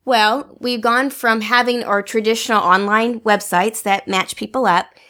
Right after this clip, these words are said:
to these apps. And in some ways, the apps have kind of made us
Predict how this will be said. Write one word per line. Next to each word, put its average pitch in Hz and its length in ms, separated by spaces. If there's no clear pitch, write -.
to 233 180
these 220 240
apps. - 540
And 240 160
in 233 80
some 302 300
ways, 233 240
the 220 60
apps 254 340
have 208 160
kind 240 320
of 208 80
made 220 240
us 214 360